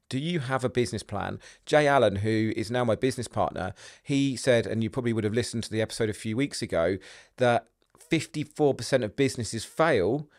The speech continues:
because they don't have a business plan. And I certainly know I didn't have a plan for years.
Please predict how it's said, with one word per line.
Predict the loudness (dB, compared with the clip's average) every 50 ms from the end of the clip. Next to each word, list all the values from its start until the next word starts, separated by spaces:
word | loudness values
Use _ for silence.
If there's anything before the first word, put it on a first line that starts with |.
| _ _ -8
because | -8 -6 -6 -4 -2
they | -2 -2
don't | 0 0 0 0 -2 -4 -6
have | -6 -4 -4 -4
a | -2
business | -2 -2 -2 -2 -2 -8 -10
plan. | -10 -12 -12 -12 -12 -12 -14 -20 _ _ _ _ _ _
And | -6 -2 0
I | 2 0
certainly | 2 2 2 2 2 0
know | 0 0 2
I | 2 2 2
didn't | 2 -2 -4
have | -4 -6
a | -6
plan | -4 -4 -4 -4 -4 -6
for | -8 -6
years. | -4 -2 -2 -2 -2 -6 -10 -14